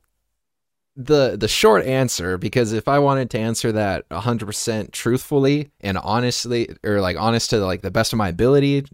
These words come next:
like, members or, like, trying to remember something, I would say, uh, short answer that I just kinda had to do it.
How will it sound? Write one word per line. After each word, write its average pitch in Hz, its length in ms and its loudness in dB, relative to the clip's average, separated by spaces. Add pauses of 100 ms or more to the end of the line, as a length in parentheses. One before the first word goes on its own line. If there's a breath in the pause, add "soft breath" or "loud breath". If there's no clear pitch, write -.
(120)
like, 95 240 -4 (260)
members 107 460 2
or, 98 240 2
like, 92 220 -4
trying 117 180 0
to 104 60 0
remember 104 340 2
something, 151 380 -2 (460 loud breath)
I 160 120 2
would 175 200 4
say, 156 680 4 (200)
uh, 107 180 2
short 139 260 6
answer 110 300 4
that 98 360 2
I 104 120 4
just 107 180 0
kinda 104 240 2
had 110 220 0
to 98 40 0
do 98 220 2
it. 170 220 2